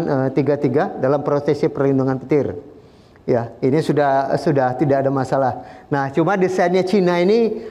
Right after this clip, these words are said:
kadang-kadang implementasinya, eh, agak beda dikit gitu. Dia masih lebih, lebih, lebih terbelakang dari kita. Mereka bilang aman, oke, aman di sana, tapi di sini daerahnya petir banyak.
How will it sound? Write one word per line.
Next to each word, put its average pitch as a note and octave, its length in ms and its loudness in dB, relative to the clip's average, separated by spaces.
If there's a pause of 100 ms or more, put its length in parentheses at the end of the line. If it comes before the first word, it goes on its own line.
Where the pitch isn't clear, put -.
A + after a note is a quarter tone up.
(160)
kadang-kadang F3+ 480 2
implementasinya, G3+ 1120 2 (480)
eh, F3+ 500 2 (140)
agak F#3+ 240 0
beda G3+ 240 4
dikit G#3 400 0
gitu. C#3 240 0
Dia F3 240 2
masih G#3 400 0
lebih, F#3 240 0 (320)
lebih, F#3+ 440 4 (360)
lebih F3+ 280 2 (360)
terbelakang F#3 400 2
dari F3+ 160 2
kita. E3+ 320 0 (320)
Mereka F3+ 320 2
bilang G3 320 2
aman, G3+ 320 0
oke, F3 240 0
aman F3+ 320 2
di F3+ 80 4
sana, F#3+ 400 2
tapi F#3+ 240 0
di F3+ 80 4
sini G3 240 2
daerahnya F3+ 480 2
petir F3 240 0
banyak. D#3 320 0